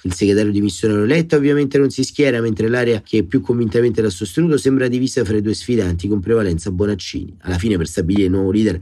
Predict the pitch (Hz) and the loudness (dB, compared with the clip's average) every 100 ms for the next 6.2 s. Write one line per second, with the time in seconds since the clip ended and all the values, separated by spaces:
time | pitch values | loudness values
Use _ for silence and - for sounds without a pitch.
0 | - 110 87 90 98 95 107 98 95 87 | -4 -2 0 0 0 2 2 2 0 0
1 | 101 107 120 107 113 110 107 107 117 120 | 0 2 2 2 2 0 0 0 0 0
2 | 113 90 - 123 123 98 123 139 147 120 | -2 -4 -4 -2 0 0 2 2 2 -2
3 | 110 123 123 117 117 123 120 120 117 104 | -2 0 0 2 0 2 2 2 0 0
4 | 92 104 98 92 92 90 - - 92 117 | -2 -2 0 0 -4 -4 -8 -6 -2 2
5 | 147 117 113 107 107 104 104 101 98 113 | 2 2 0 -2 0 0 0 0 -2 -2
6 | 107 | -2